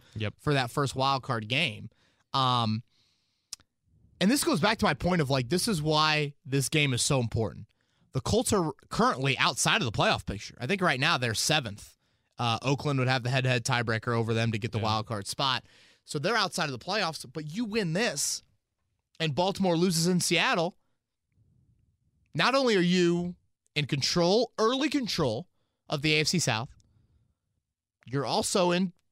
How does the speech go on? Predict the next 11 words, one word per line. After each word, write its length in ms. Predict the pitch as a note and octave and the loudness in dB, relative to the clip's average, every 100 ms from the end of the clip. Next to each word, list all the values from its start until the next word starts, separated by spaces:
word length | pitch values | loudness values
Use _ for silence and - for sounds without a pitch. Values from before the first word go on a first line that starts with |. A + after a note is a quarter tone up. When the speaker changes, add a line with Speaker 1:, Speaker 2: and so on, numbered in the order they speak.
| _ | _
Speaker 2:
control 960 | - D#3+ - - B2+ D#3 G3 C3 D#3 G3 _ _ _ _ _ _ _ _ _ _ _ _ | -2 0 0 -2 0 2 4 4 2 -2 _ _ _ _ _ _ _ _ _ _ _ _
of 200 | C#3+ D3 | -2 0
the 80 | E3+ | 2
number 220 | F3 F3+ | 2 2
two 260 | - - G#3 | 2 2 4
seed. 480 | - - C#4+ A2 A#2 | 2 0 0 0 -2
And 100 | G#3 | 0
again, 240 | F3 A#2+ | 0 0
it's 240 | B2+ B2+ D#3+ | -2 -6 -10
extremely 1000 | - - - - - D3 F3+ A#3+ G#3+ F3+ | -8 -4 -4 -6 -12 -8 -4 0 2 2
early, 420 | D3+ A#2 G2+ | 2 0 -4